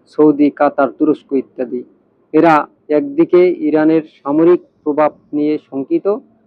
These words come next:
আবার অন্যদিকে ইসরায়েলের আগ্রাসনকেও ভালোভাবে নেয় না বিশ্ব মিডিয়া।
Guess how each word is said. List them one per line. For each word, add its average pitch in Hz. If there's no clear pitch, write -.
আবার 135
অন্যদিকে 160
ইসরায়েলের 165
আগ্রাসনকেও 185
ভালোভাবে 127
নেয় 131
না 120
বিশ্ব 143
মিডিয়া। 123